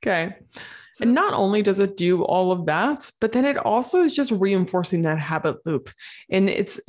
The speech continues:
justifying, obviously, the overeating. It's making it mean I haven't eaten anything all day,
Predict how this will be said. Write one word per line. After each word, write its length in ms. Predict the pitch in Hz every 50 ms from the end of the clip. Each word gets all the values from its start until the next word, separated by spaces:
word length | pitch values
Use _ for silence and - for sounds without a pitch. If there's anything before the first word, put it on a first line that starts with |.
| 190
justifying, 840 | 180 170 180 208 214 247 240 - 285 254 180 226 196 190 185 185 175
obviously, 340 | 175 175 170 170 - - 180
the 100 | 175 -
overeating. 720 | - 175 170 170 - - - 165 151 156 156 160 175 185
It's 160 | 190 170 -
making 180 | - 170 165 180
it 40 | 170
mean 160 | 175 170 165
I 60 | 151
haven't 420 | 160 147 - 147 151 165 190 208 214
eaten 200 | 220 208 202 202
anything 340 | 196 190 190 190 202 190
all 140 | 196 190 196
day, 320 | 185 185 165 160 160 165